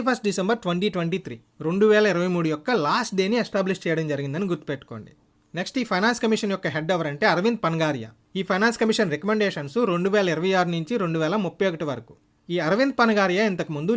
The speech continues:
నీతి ఆయోగ్కి వైస్ చైర్మన్గా కూడా వర్క్ చేశారు. He was the first vice chairman of నీతి ఆయోగ్. ఈ పాయింట్ ఇంపార్టెంట్. నెక్స్ట్ ఈ సిక్స్టీన్త్ ఫైనాన్స్ కమిషన్ తన రిపోర్ట్ని ఎప్పుడు సబ్మిట్ చేసిందని చెప్పుకున్నాం? సెవెంటీన్త్ నవంబర్ ట్వంటీ ట్వంటీ ఫైవ్. ఈ సిక్స్టీన్త్ ఫైనాన్స్ కమిషన్ యొక్క మెయిన్ టాస్క్ ఏంటి?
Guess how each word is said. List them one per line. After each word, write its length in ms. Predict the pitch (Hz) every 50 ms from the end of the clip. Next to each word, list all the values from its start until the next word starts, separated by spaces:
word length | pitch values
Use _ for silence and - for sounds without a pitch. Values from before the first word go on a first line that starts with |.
| 196 180
నీతి 220 | 214 240 220 269 233 196 196
ఆయోగ్కి 340 | 190 185 170 175 - - 240 196 175
వైస్ 200 | 180 202 202 -
చైర్మన్గా 340 | 208 190 185 175 170 156 147 147
కూడా 120 | 151 185 196 175
వర్క్ 180 | 156 - - -
చేశారు. 300 | 160 151 - 131 107 - - _ _ _ -
He 60 | 180 170 165
was 100 | 156 156 175
the 80 | 240 254 -
first 220 | 240 254 - - 240 226
vice 160 | 226 233 233 -
chairman 280 | 220 214 208 202 190 208
of 80 | 247 233 - 196
నీతి 220 | 185 185 170 208 180 156
ఆయోగ్. 260 | 143 131 120 117 - - _ _ _ _ _ _ _ -
ఈ 60 | 156 180 175 185
పాయింట్ 220 | 170 180 190 185 170
ఇంపార్టెంట్. 400 | 160 143 143 131 117 101 98 - - _ _ _ _ _ _ _ _ _ -
నెక్స్ట్ 200 | 175 208 220 - 277
ఈ 40 | 262 -
సిక్స్టీన్త్ 360 | 220 208 - - 294 285 269 -
ఫైనాన్స్ 280 | 269 254 254 254 240 240 -
కమిషన్ 320 | 226 226 220 - 240 220 202 214
తన 160 | 185 175 156 151
రిపోర్ట్ని 360 | 156 151 220 226 220 226 214 170
ఎప్పుడు 180 | 139 - 220 202 -
సబ్మిట్ 260 | 214 185 190 196 185 -
చేసిందని 380 | 185 175 - 180 175 175 165
చెప్పుకున్నాం? 420 | 165 156 - - 165 156 151 151 156 160 - _ _ _ _ - -
సెవెంటీన్త్ 460 | - 156 170 190 202 214 202 180 165
నవంబర్ 240 | 156 147 160 214 220 -
ట్వంటీ 240 | - 175 170 175 208 202
ట్వంటీ 260 | 180 165 160 156 170 165 -
ఫైవ్. 140 | 123 107 - _ _ - 196
ఈ 60 | 190 -
సిక్స్టీన్త్ 380 | 220 208 - - 294 294 262 -
ఫైనాన్స్ 300 | 269 247 247 247 240 -
కమిషన్ 320 | 233 226 226 226 233 220 208
యొక్క 140 | 196 - - 151 147
మెయిన్ 200 | 160 185 226 226 233
టాస్క్ 240 | 226 220 226 - 208 190
ఏంటి? 240 | 185 175 180 180